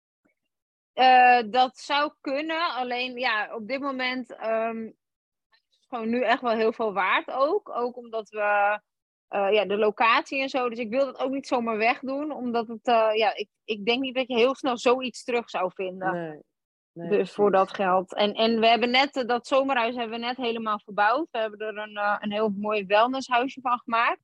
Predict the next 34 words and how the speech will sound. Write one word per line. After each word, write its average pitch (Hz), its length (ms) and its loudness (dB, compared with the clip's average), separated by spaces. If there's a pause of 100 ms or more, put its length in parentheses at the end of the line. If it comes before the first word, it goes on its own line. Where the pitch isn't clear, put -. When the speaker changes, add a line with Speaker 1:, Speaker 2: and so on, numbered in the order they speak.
(500)
Speaker 1:
Hele 226 220 2
sauna 269 420 2
erbij 240 300 0
gebouwd. 240 420 -2
Dus 240 120 -10
we, 208 140 -12
we 208 200 -12
hadden, 214 260 -2
zeg 220 140 -12
maar, 208 180 -4
een 214 80 -4
schuur 285 380 0
ernaast 240 360 -2
staan 220 360 -6
die, 214 280 0
eh, 214 80 4 (160)
nou 208 160 -6
ja, 180 160 -8
moest 220 240 -8
gewoon 202 200 -10
verbouwd 208 380 2
worden. 208 420 0 (480)
Toen 233 100 -6
zeiden 220 240 4
we 226 60 0
van, 233 120 -4
ja, 190 140 2
hoe 208 100 4
kunnen 233 220 -4
we 208 60 -4
dit 214 140 0
huisje 214 380 -4
nou 208 180 -6
nog 294 340 2